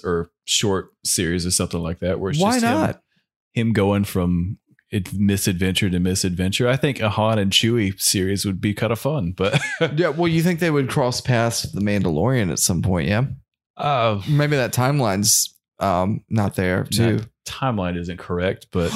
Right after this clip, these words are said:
Speaker 2: <gasps> Well, not
Speaker 1: just make it a
Speaker 2: entirely,
Speaker 1: different
Speaker 2: because Luke Skywalker was involved there.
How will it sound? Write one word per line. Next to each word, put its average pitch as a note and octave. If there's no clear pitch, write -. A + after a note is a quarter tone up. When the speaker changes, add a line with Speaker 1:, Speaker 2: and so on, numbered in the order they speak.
Speaker 2:
<gasps> -
Well, C#4
not A#3+
Speaker 1:
just A3+
make G3+
it G#3+
a B3
Speaker 2:
entirely, B3
Speaker 1:
different E3+
Speaker 2:
because F#3+
Luke G3+
Skywalker C3+
was G#2
involved G#2
there. G2+